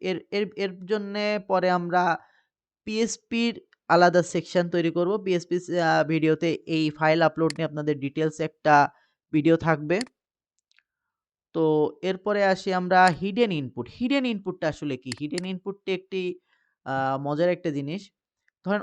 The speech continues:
অনেক ক্ষেত্রে আমাদের এখানে দেখেন হিডেন ইনপুট লেখা আছে, লেবেলটি আছে, but হিডেন ইনপুটটি কিন্তু এখানে নাই। এর মানে অনেক ক্ষেত্রে আমাদের কিছু ইনপুট নেওয়া লাগে যে ইনপুটটি আমাদের ওয়েবসাইটে আমরা শো করতে চাচ্ছি না।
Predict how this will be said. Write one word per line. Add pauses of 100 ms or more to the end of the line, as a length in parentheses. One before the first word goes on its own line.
অনেক
ক্ষেত্রে
আমাদের (320)
এখানে (240)
দেখেন
হিডেন
ইনপুট (340)
লেখা
আছে,
লেবেলটি
আছে,
but (200)
হিডেন (100)
ইনপুটটি
কিন্তু
এখানে
নাই। (760)
এর
মানে (300)
অনেক
ক্ষেত্রে
আমাদের (120)
কিছু
ইনপুট
নেওয়া
লাগে
যে
ইনপুটটি
আমাদের (500)
ওয়েবসাইটে
আমরা
শো
করতে
চাচ্ছি
না।